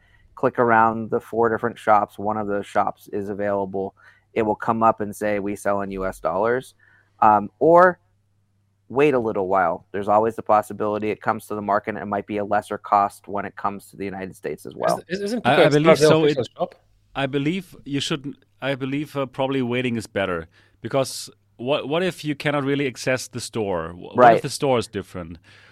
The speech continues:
Speaker 3: What if
Speaker 1: So
Speaker 3: the,
Speaker 1: the only way
Speaker 3: right.
Speaker 1: to access the store currently is if you have the ability to sideload the application in the United States and Canada.
Speaker 3: Ah, okay,
Speaker 2: Wow.
Speaker 3: okay.
Speaker 1: Because in the United States and Canada, if you try to load the Pico V R Assistant application,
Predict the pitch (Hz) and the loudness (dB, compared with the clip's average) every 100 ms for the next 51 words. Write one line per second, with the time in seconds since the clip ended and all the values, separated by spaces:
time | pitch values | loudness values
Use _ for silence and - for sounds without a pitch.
0 | _ - 151 147 139 135 131 139 160 208 | _ -4 0 2 2 2 -2 0 0 2
1 | 190 190 170 139 151 - 143 - 131 - | 2 4 4 4 2 0 -6 -6 -12 -4
2 | 135 139 131 117 123 - 156 160 - 110 | -4 -4 -4 -4 -4 -6 -8 -10 -8 -4
3 | 110 110 110 - - 120 123 120 120 123 | -2 -4 -8 -10 -12 -8 0 2 2 -2
4 | 113 113 117 120 104 110 - 104 113 113 | -6 -2 -2 -4 -6 -8 0 0 0 -2
5 | 110 110 107 - - 110 110 135 131 135 | -2 0 0 -2 -8 -8 -8 -10 -8 -6
6 | 131 131 131 - 127 135 131 127 135 131 | -4 -4 -6 -6 -8 -8 -6 -4 -2 0
7 | 143 104 120 113 104 123 117 123 117 131 | -2 -6 -12 -10 -10 -10 -14 -4 -4 -2
8 | - 123 120 120 117 - _ 131 131 143 | 4 6 6 0 -6 -14 _ -4 -2 -2
9 | 139 139 135 127 127 120 123 120 120 120 | 0 0 0 -4 -4 -4 -2 -2 2 2
10 | 113 117 - 113 - - 120 120 123 113 | 0 -4 -8 -14 -8 2 4 4 0 -6
11 | 110 117 120 117 113 107 - _ - 135 | -2 0 0 -4 -10 -12 -14 _ -16 -8
12 | - 120 113 113 113 110 107 107 107 - | -2 -2 -2 -6 2 4 4 2 -4 -10
13 | 107 120 113 113 123 120 117 113 135 131 | -10 -4 -2 -2 -4 -6 -6 -6 -8 -10